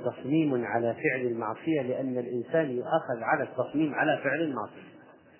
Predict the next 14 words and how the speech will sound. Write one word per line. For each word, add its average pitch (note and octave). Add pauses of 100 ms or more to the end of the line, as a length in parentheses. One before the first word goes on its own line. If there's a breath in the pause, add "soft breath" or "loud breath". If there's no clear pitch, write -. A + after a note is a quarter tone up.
(300)
إذا A#2+
وصل D3+
لمرحلة C#3
الإصرار F3 (480)
يأثم D#3+ (720)
ولو G3+
ما G#3
فعل، E3+ (500)
لحديث: F#3+ (600)
"إنه G3
كان C4
حريصا G3
على D3+
قتل C#3